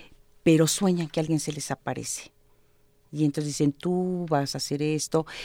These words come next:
Esto es muy interesante. Esto es lo que se conoce como fenómeno de chamanismo, nombre que, por cierto, fue tomado de, de los aborígenes siberianos y que se ha adaptado a otros, a otros grupos.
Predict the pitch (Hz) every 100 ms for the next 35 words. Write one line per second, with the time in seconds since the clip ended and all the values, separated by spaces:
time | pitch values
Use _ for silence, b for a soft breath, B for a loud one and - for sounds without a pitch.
0 | B B B - 311 - 320 294 269 254
1 | 190 175 220 202 - 208 226 - 269 220
2 | - 160 156 151 165 175 175 202 170 143
3 | 143 151 180 165 139 - 120 127 131 127
4 | - 185 247 - - - - - 160 147
5 | 151 - - - - 139 143 - 135 143
6 | 131 127 135 131 110 120 - b b b
7 | b b - 151 139 139 139 135 139 -
8 | 156 - 135 131 135 135 135 147 147 131
9 | - 135 139 - 147 131 131 143 139 -
10 | - 139 135 143 - 143 - 151 139 -
11 | 165 - 190 147 175 196